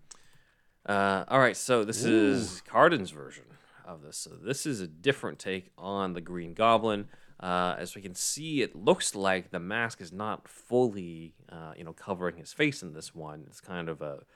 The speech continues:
Speaker 1: still like a helmet type of thing. Um, almost like he's got fangs, though. Um, but
Speaker 2: Yeah.
Speaker 1: yeah, he's, he's in this sort of helmet thing that covers part of his chin, has, like, red goggles on it, still has that,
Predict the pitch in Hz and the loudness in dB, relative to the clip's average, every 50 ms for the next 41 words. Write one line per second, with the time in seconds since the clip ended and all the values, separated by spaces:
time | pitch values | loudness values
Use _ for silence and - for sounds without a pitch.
0 | _ _ _ _ - - 160 156 131 113 98 - - - 117 110 104 95 - - | _ _ _ _ -2 2 4 6 6 4 2 0 -2 -2 -2 0 0 -2 -4 -4
1 | - 90 85 - - - - - 123 120 117 113 107 104 101 98 - _ _ _ | -6 -8 -8 -8 -12 -10 0 2 4 6 6 6 4 2 -2 -6 -10 _ _ _
2 | _ _ _ _ _ - 92 87 85 82 80 78 76 76 71 - - 107 139 156 | _ _ _ _ _ -6 -2 -2 0 0 -2 -2 -6 -8 -10 -10 -4 -2 -2 -2
3 | - - 120 - 110 95 - 90 87 - - - - 98 98 98 95 87 - - | -2 -4 -6 -8 -10 -12 -12 -14 -16 -16 -20 -20 -16 -14 -12 -10 -10 -12 -12 -16
4 | - - - - _ _ _ _ _ _ _ _ _ _ - 85 82 78 78 78 | -20 -20 -20 -20 _ _ _ _ _ _ _ _ _ _ -14 -10 -8 -8 -8 -8
5 | 76 78 80 73 - 92 78 - 101 101 101 98 - - - 95 90 82 82 - | -8 -10 -12 -8 -6 -6 -6 -4 -4 -6 -6 -8 -8 -12 -14 -14 -14 -12 -12 -14
6 | - - - 101 98 90 - - 104 107 107 104 104 104 98 95 - - - - | -14 -12 -8 -8 -8 -8 -6 -2 2 2 2 2 0 -2 -2 -4 -6 -12 -8 -2
7 | 95 95 90 - - - - - - - _ _ _ _ _ - - 107 101 92 | 0 0 0 0 -2 -8 -10 -12 -14 -16 _ _ _ _ _ -2 0 2 2 4
8 | 90 85 82 80 78 - _ _ _ _ _ _ - - - 120 123 131 131 139 | 2 0 0 -2 -6 -12 _ _ _ _ _ _ -20 -8 0 4 4 4 6 4
9 | - - - 117 - - - 127 123 127 127 127 123 113 101 78 - - - 107 | 2 0 -6 -16 -12 0 2 4 4 4 4 2 0 0 -2 -2 -2 0 0 0
10 | 90 98 95 - - - 113 113 110 - - 90 85 - - - - 127 120 120 | 2 0 -2 -2 2 4 4 4 4 2 -2 -6 -6 -6 -6 -2 2 4 4 4
11 | 113 113 110 107 - _ _ _ _ _ _ - 104 101 98 90 82 85 87 85 | 2 0 -4 -8 -10 _ _ _ _ _ _ -2 0 0 0 0 -2 -4 -6 -6
12 | 82 - _ _ _ - 90 104 101 98 90 107 104 104 104 101 107 104 98 98 | -6 -10 _ _ _ -2 0 2 2 2 4 6 8 8 8 8 6 2 2 2
13 | 101 98 98 98 101 98 - - - - 175 175 156 143 131 120 117 104 101 98 | 2 2 2 2 0 -2 -4 -8 -2 0 2 2 2 2 2 0 0 0 -2 -2
14 | 98 95 90 - | -2 -2 -4 -6